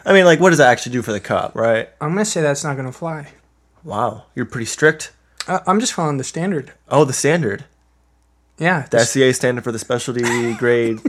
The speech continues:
Speaker 1: green coffee? Okay.
Speaker 2: All right.
Speaker 1: All right, noted.
Speaker 2: Number four, no quackers.
Speaker 1: What's a quacker?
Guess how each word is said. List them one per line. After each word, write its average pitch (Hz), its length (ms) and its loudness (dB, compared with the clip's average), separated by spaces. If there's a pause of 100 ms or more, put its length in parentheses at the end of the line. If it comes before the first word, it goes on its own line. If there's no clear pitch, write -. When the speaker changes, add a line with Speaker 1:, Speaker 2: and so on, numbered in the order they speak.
(160)
Speaker 1:
green 117 300 -4
coffee? 123 420 -2 (420)
Okay. 160 340 2 (220)
Speaker 2:
All 180 120 6
right. 160 320 4
Speaker 1:
All 143 80 2
right, 139 140 2
noted. 123 380 0
Speaker 2:
Number 196 300 2
four, 160 600 0 (560)
no 165 200 2
quackers. 156 880 0 (180)
Speaker 1:
What's 143 200 0
a 151 40 2
quacker? - 560 0